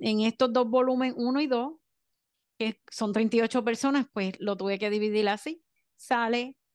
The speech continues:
para el mes de marzo uno del dos mil veinticuatro, ese es otro proyecto que está dentro de la comunidad de Emprendedores por el Mundo, es su primer libro,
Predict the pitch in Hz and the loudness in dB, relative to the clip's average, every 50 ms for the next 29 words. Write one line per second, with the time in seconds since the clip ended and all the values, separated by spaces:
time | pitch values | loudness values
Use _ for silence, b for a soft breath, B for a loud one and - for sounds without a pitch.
0 | _ _ _ - 214 214 214 214 214 214 226 - - 240 233 233 247 254 269 311 | _ _ _ -4 -2 -2 -2 -2 -4 -4 -4 -2 0 0 0 0 0 0 -2 -4
1 | 311 - - 269 269 - 269 269 262 247 240 226 233 247 247 233 240 240 220 240 | -4 -4 -4 -6 -4 -4 -4 -2 -2 -2 -4 -4 -6 -8 -6 -4 -4 -4 -4 -4
2 | 240 262 277 269 262 254 277 277 262 294 285 285 254 254 254 262 262 254 277 240 | -4 -4 -4 -4 -2 -2 -4 -4 -6 -8 -6 -4 -4 -4 -4 -6 -6 -4 -4 -4
3 | 269 269 262 269 262 247 247 240 240 240 240 - - 240 226 240 277 - _ - | -2 -2 -2 -2 -2 -2 -2 -2 -2 -2 -4 -4 -8 -10 -10 -10 -12 -10 _ -6
4 | 226 226 240 b b b b b b _ - 233 254 254 262 233 269 269 262 254 | -6 -6 -6 b b b b b b _ -2 -2 -2 -2 -2 -2 0 0 2 2
5 | 240 226 220 208 196 190 185 185 175 180 - _ _ - - 220 214 214 214 208 | 0 0 0 0 0 -2 -2 -4 -6 -8 -12 _ _ -8 -6 -6 -4 -4 -4 -2
6 | 208 214 240 269 - 311 247 220 220 214 208 202 202 202 196 214 226 - - 247 | -2 -2 -2 -2 -2 -4 -6 -4 -6 -6 -4 -4 -4 -4 -4 -6 -8 -10 -8 -8
7 | 247 254 247 233 233 220 214 202 226 214 226 214 220 220 226 220 202 - _ _ | -6 -6 -6 -6 -6 -6 -8 -8 -8 -8 -8 -6 -4 -2 -4 -4 -4 -8 _ _
8 | _ _ _ - 240 247 262 285 277 240 240 240 269 302 | _ _ _ -4 0 0 2 2 0 0 -2 -4 -6 -8